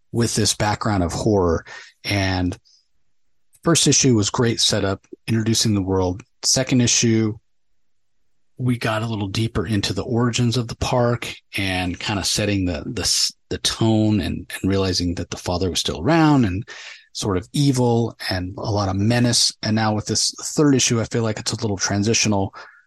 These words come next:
We're learning more about the supporting characters and where it goes from here. I have no clue. That's one of the other things that's great. Like, sometimes you read a series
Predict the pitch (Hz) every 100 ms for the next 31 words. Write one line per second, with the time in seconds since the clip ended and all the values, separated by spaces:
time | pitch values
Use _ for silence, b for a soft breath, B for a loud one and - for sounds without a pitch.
0 | _ - 110 110 104 104 107 101 98 -
1 | - - 123 110 104 107 101 95 101 98
2 | 92 - 104 107 127 143 127 127 - 110
3 | 139 107 - 98 104 110 110 110 - -
4 | 151 101 113 - 113 98 101 110 104 107
5 | 101 98 - - 127 101 95 92 - 147
6 | 135 117 - B B B B _ 113 113
7 | 113 101 - 107 104 98